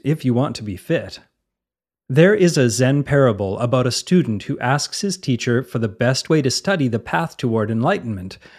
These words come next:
to which the teacher replies, "If you try to study the path,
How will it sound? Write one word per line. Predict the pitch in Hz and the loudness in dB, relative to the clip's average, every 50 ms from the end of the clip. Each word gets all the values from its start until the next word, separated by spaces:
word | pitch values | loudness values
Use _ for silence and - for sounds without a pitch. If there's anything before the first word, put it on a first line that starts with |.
| _ - | _ -2
to | - 185 | 2 2
which | 190 220 220 - - - | 4 4 2 0 -4 -2
the | 165 156 | -2 -2
teacher | - - 220 - - 156 135 120 | 0 -2 -4 -2 0 0 2 2
replies, | 110 107 - - 113 107 104 101 98 101 - - _ _ _ _ - _ _ _ _ _ _ _ _ _ - | 0 -2 0 0 0 0 0 0 -2 -4 -6 -8 _ _ _ _ -20 _ _ _ _ _ _ _ _ _ -6
"If | 127 - 123 | -4 -2 -2
you | 117 110 | -2 -2
try | - 113 117 123 135 | 0 0 2 2 2
to | 131 175 - | 0 -2 -4
study | - - 143 127 131 131 | -2 0 0 0 2 0
the | 127 143 | -2 -2
path, | 135 - 123 104 92 92 92 - _ | -2 -2 0 0 0 0 -2 -6 _